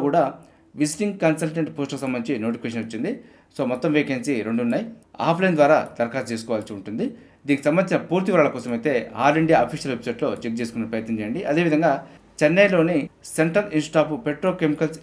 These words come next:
Engineering and Technology-లో కూడా పలు పోస్టులకు సంబంధించి నోటిఫికేషన్ వచ్చింది. ఆన్‌లైన్ దరఖాస్తుకు చివరి తేదీ ఏప్రిల్ ఇరవై ఒకటి వరకు ఉంది. అదేవిధంగా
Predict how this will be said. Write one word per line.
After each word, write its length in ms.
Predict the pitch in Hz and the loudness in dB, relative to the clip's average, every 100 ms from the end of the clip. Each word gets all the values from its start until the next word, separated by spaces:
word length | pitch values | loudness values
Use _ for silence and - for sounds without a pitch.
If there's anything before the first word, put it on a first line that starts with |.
| 143 | 0
Engineering 360 | 151 170 180 165 | 2 2 2 2
and 140 | 143 143 | 2 0
Technology-లో 440 | 135 127 156 139 131 | -2 0 2 2 0
కూడా 160 | 135 156 120 - - | 2 0 0 -6 0
పలు 120 | 139 135 | 0 2
పోస్టులకు 280 | 160 170 165 | 0 0 0
సంబంధించి 300 | 143 120 117 | 0 0 -2
నోటిఫికేషన్ 380 | 117 127 113 113 | -4 -6 -6 -8
వచ్చింది. 240 | 110 131 277 - - 127 | -4 -4 -4 -8 -4 2
ఆన్‌లైన్ 260 | 160 190 165 | 4 2 0
దరఖాస్తుకు 400 | 151 151 139 - | -2 -2 -6 -10
చివరి 180 | 131 127 131 | -8 -6 -6
తేదీ 220 | 123 147 110 - 135 | -2 -2 -4 -2 0
ఏప్రిల్ 240 | 151 165 143 | 0 0 -4
ఇరవై 140 | 127 123 | -2 -2
ఒకటి 160 | 120 110 | -2 -8
వరకు 160 | 104 117 | -6 -8
ఉంది. 140 | 185 269 - | -6 -4 2
అదేవిధంగా 440 | 170 175 151 160 | 2 4 2 2